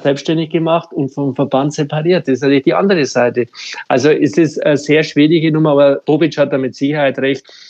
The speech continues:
Und wenn wir mit Leuten, die beim Verband waren, so wie wir jetzt unter uns sprechen, <laughs> äh, dann hört man natürlich dann schon, äh, die negativen,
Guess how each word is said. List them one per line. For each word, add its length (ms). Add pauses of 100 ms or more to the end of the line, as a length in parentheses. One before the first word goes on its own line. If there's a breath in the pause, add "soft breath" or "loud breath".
(160 loud breath)
Und 120
wenn 100
wir 80
mit 180
Leuten, 320
die 460
beim 200
Verband 380
waren, 340 (200 loud breath)
so 420
wie 160
wir 200
jetzt 180
unter 260
uns 160
sprechen, 480 (240 loud breath)
<laughs> 240
äh, 360
dann 260
hört 180
man 140
natürlich 320
dann 200
schon, 280
äh, 200
die 120
negativen, 720